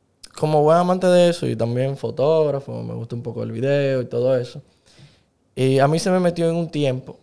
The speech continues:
las ganas de ver películas muy viejas. Yo, yo creo que yo soy de la poca gente que ha visto, eh, Godzilla, la primera. La primerita, primera, primera, primera,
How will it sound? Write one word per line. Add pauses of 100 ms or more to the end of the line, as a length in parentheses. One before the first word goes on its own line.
(160)
las
ganas
de
ver
películas
muy
viejas. (680)
Yo, (200)
yo
creo
que
yo
soy
de
la
poca
gente
que
ha
visto, (480)
eh,
Godzilla,
la
primera. (240)
La
primerita,
primera,
primera,
primera,